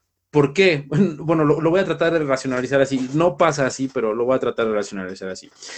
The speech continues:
Ok, sé que está mal, eh, matar animales que no necesito comer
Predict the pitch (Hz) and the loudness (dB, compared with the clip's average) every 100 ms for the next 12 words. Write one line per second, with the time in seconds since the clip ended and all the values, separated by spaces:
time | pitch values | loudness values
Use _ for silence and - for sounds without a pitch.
0 | - - - - _ _ _ - 156 160 | -16 -18 -20 -20 _ _ _ 2 4 4
1 | 143 - - - 220 226 214 220 202 196 | 4 0 -4 2 2 6 4 6 4 6
2 | 202 202 - 160 151 147 151 147 185 185 | 8 8 8 6 6 6 2 4 2 2
3 | 170 170 170 175 - 147 165 165 147 - | 0 -2 -2 -2 -2 -2 0 -2 -6 -8
4 | 175 196 185 147 | -4 -2 -2 -2